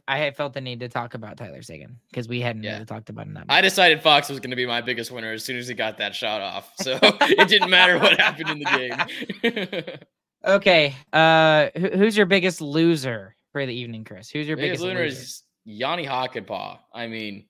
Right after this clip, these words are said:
Speaker 2: first of all, he had a bad game. He only had sixty minutes time on ice.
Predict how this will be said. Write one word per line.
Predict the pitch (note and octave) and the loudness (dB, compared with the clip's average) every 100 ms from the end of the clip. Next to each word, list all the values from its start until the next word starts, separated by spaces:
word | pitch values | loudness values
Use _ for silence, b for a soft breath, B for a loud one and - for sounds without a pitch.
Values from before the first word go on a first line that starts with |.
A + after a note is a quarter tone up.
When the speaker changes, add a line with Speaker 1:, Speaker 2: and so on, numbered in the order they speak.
| _ | _
Speaker 2:
first | A3 A#3 | -2 -2
of | C#3+ | -4
all, | B2 A2+ A2+ | -2 -2 -2
he | C#3 | 0
had | C3 | 0
a | G#2+ | 0
bad | G#2+ F#2+ | -2 -2
game. | F#2+ E2 D2+ _ _ _ _ | -4 -6 -10 _ _ _ _
He | A#2+ | -6
only | C3+ C#3 | -2 -2
had | C3 | -2
sixty | C#3+ C#3 C#3 | -4 -6 -8
minutes | C3 B2+ | -8 -8
time | - C3 B2 | -6 -6 -6
on | A#2+ | -6
ice. | A#2+ A#2+ A#2 - | -4 -4 -6 -10